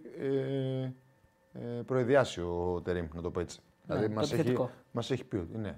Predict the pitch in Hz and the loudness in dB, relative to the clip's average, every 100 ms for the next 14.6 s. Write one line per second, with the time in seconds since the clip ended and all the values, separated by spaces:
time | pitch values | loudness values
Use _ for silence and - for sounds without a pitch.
0 | - - - 117 104 131 156 170 160 - | -12 -14 -10 -8 -2 0 0 0 0 0
1 | 147 147 135 151 151 147 - 143 151 135 | 0 0 0 0 2 0 2 4 4 0
2 | - 147 127 - - - - - - - | 0 0 0 -4 -8 -20 -20 -20 -20 -20
3 | _ 117 110 110 107 107 107 104 101 107 | _ -6 -4 -4 -4 -6 -6 -6 -6 -8
4 | - - - 131 123 127 - 104 117 - | -10 -10 -2 0 0 -2 -2 -2 -2 2
5 | 135 139 131 - 120 127 123 120 120 120 | 6 6 4 0 -2 0 0 0 0 0
6 | 113 104 98 95 - - - - - _ | 0 -2 -4 -6 -10 -16 -16 -16 -16 _
7 | 107 98 110 135 131 131 - - - _ | 6 8 8 8 6 4 -2 -14 -20 _
8 | _ _ _ 104 - 120 113 110 104 104 | _ _ _ -10 -2 0 2 2 0 -2
9 | 87 123 117 117 110 107 101 90 98 101 | -2 0 -2 0 -4 -2 -2 -2 -6 2
10 | 110 131 127 - - _ - - - - | 4 6 2 -2 -14 _ -20 -20 -20 -20
11 | _ - 113 120 120 120 123 117 117 120 | _ 2 4 6 4 4 2 4 4 4
12 | 104 110 110 117 101 117 117 117 113 - | 4 6 6 4 2 2 4 2 0 0
13 | 113 117 110 104 113 110 107 110 107 98 | 2 2 2 -2 -2 -2 0 2 2 2
14 | 110 95 110 - 131 131 | 2 0 -4 -4 -4 -4